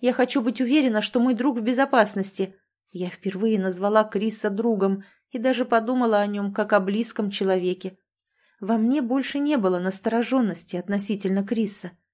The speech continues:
Если он прошел через истязание ради меня, но до последнего момента пытался спасти, то он был другом. «Его прямо сейчас освободят», попытался заверить меня один из мужчин.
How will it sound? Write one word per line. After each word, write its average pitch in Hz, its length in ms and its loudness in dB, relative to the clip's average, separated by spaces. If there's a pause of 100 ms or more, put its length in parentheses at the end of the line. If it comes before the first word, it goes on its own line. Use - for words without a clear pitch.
(260)
Если 214 420 0
он 226 200 0
прошел 226 440 0
через 196 320 -2
истязание 214 760 0
ради 220 240 0
меня, 220 460 -2 (420)
но 233 220 0
до 233 100 0
последнего 226 600 0
момента 226 520 -2
пытался 214 460 0
спасти, 220 680 -2 (400)
то - 120 -6
он 202 300 0
был 220 160 2
другом. 202 580 -2 (720)
«Его 190 320 4
прямо 254 280 0
сейчас 214 520 2
освободят», 220 720 2 (280)
попытался 226 840 2
заверить 220 480 2
меня 214 260 2
один 208 260 -2
из 190 120 -4
мужчин. 202 580 -4